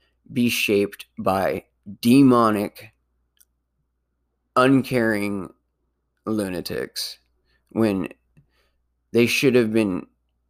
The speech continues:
they should have been being cared for by you. Someone who loved them, loves them, and wants the best for them.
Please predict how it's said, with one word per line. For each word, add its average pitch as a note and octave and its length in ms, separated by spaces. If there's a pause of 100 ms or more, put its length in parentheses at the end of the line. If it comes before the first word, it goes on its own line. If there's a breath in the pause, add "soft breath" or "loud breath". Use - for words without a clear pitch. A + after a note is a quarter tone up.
(2250)
they A#2+ 100
should D3 220
have B2 160
been A2 380 (1200)
being A#2 280
cared G2+ 360
for F#2+ 340
by F#2+ 300
you. F2 720 (880)
Someone G#2+ 420
who A2+ 140
loved A2+ 440
them, A2+ 380 (480)
loves B2+ 380
them, G#2 380 (120)
and G#2+ 220
wants G#2+ 240
the F#2 120
best D2+ 360
for D2 120
them. A#1+ 340